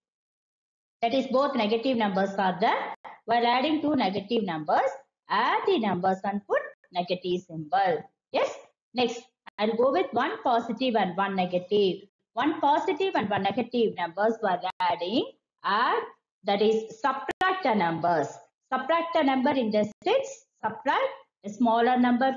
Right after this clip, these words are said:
from greater number. Subtract a number and put greater number symbol. Suppose this positive number is a greater number. So what plus is little bit bigger over here? Yes, here a greater number is positive number. Positive number. So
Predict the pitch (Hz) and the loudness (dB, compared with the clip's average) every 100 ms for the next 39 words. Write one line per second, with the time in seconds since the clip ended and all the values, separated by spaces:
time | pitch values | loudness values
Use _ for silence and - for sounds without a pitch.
0 | - 349 453 - - - 214 - 196 160 | -2 -2 -2 -4 -6 0 2 2 0 0
1 | 160 160 208 175 - - _ - 226 302 | 0 0 0 0 -2 -12 _ -10 -4 0
2 | 415 427 220 196 190 190 180 180 - 220 | 0 0 0 0 0 0 0 -2 -8 0
3 | 214 220 - _ _ 196 226 226 269 247 | 2 2 -2 _ _ 0 0 2 0 2
4 | 233 220 294 554 - - - 233 175 170 | 2 2 2 0 -2 -8 -8 -2 -2 0
5 | 202 185 262 269 302 - 262 - 208 247 | 0 0 -2 0 0 2 -2 -4 -6 -6
6 | - 262 262 - 294 254 247 254 254 466 | -2 -2 -2 -4 -4 -2 0 0 0 0
7 | 453 285 254 233 214 185 196 254 294 302 | 0 0 0 0 0 -2 -2 0 0 -2
8 | - 240 240 294 - _ _ - 262 - | -2 -4 -2 -6 -8 _ _ -6 -6 -4
9 | 294 240 262 214 233 254 247 185 175 170 | -4 -2 -2 0 0 2 2 2 0 0
10 | 143 - - 277 587 - - _ - 254 | 0 -2 -4 0 0 -2 -16 _ -4 0
11 | 233 220 196 262 285 311 285 269 294 539 | 2 0 2 0 2 2 4 4 4 2
12 | - 254 - 254 220 233 180 170 160 - | 2 0 0 -2 0 0 0 -2 -4 -4
13 | 220 240 247 254 269 226 180 160 - 262 | -2 -2 -2 -2 -2 -2 -4 -8 -10 -4
14 | 254 254 | -2 -2